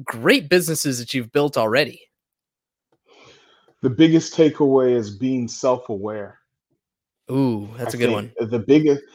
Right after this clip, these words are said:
Speaker 2: the biggest thing is to be self-aware. So know what you're good at and know what you're not good at.
Speaker 1: Mm-hmm.
Speaker 2: Um,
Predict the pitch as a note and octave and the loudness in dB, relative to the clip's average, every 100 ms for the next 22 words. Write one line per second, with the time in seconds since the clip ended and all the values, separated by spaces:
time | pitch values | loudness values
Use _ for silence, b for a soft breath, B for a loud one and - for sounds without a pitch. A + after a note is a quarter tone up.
0 | b - G#2+ E3 E3+ - C#3+ C3 - G#2 | b -4 2 4 4 0 -2 -2 -6 -4
1 | A#2 - A#2+ - G#2+ G#2+ F#2+ F2+ B2+ A2+ | -4 0 -2 -2 -4 -4 -6 -4 -2 0
2 | G#2+ B2 F3 G3 D#3+ - D3 A#2+ C#3 E3 | 2 6 6 6 2 2 -2 2 6 8
3 | F#3+ G3 - - C3 A#2 C3 C#3 C#3 C3+ | 6 4 -4 -4 -2 2 6 6 4 2
4 | A#2+ G#2 G#2 A2+ A#2 A#2+ G#2 G2 F2+ - | -4 -4 -2 0 0 -2 -8 -8 -10 -14
5 | _ _ _ _ _ - D3 C3 B2 B2+ | _ _ _ _ _ -6 -4 -2 2 6
6 | B2 A#2 G2 | 6 6 0